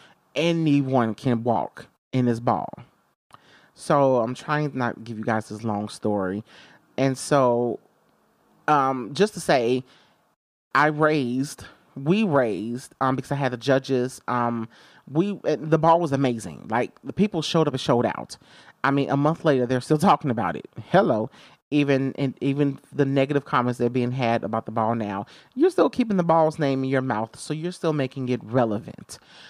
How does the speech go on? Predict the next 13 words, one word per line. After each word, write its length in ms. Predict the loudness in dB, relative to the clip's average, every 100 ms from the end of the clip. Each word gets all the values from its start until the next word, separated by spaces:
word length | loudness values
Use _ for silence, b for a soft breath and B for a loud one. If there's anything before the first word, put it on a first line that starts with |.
| B
So, 920 | -18 -16 -2 2 4 4 2 0 -4 -10 _ _ _ _ _ _ _ _ _ _ _ _ _ _ _ _ -20 0
um, 640 | 2 4 2 0 -2 -8 _ _ _ _
we 140 | -2 -2
raised 800 | 2 2 2 0 -4 -6 -16 -20 _ _ _ 0
over, 760 | 2 2 0 0 2 0 -2 b b b b b _ 0
um, 440 | 2 2 -2 -8 -8
we 140 | 0
raised 360 | 2 4 0 -2
close 220 | -2 -2
to 60 | -4
fourteen 420 | -2 -2 -2 -4
hundred 260 | -4 -4 -2
dollars 640 | 0 0 -2 -6 -10 -18